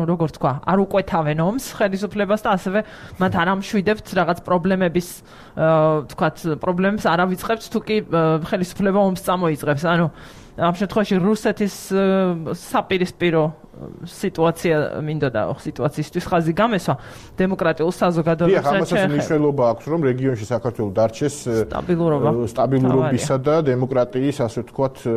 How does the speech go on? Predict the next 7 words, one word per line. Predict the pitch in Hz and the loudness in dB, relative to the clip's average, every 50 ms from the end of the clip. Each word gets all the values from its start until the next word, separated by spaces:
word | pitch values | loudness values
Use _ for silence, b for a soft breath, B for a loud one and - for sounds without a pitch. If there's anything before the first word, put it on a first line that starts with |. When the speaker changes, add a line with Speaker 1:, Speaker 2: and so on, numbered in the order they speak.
| 110 110 110 | 2 2 0
Speaker 2:
მნიშვნელოვანი | 107 110 120 113 - - 127 120 117 104 101 98 101 | 0 -2 -4 -4 -4 -2 0 0 2 2 0 0 -2
ექსპორტიოტა | 110 - - - - 117 107 - - 113 101 90 123 | -4 -6 -4 -2 -2 -2 0 0 -2 -2 0 0 -2
ჩვენს | 127 - - 117 110 - | -4 -2 -4 -4 -4 -2
რეგიონში | 107 101 101 110 110 107 98 - - | -4 -4 -4 -2 -4 -4 -4 -4 -6
და | 131 - - | -6 -4 -6
ჩვენი, | - - 127 117 117 110 | -4 -2 -2 -2 -2 -2
ე, | 101 | -4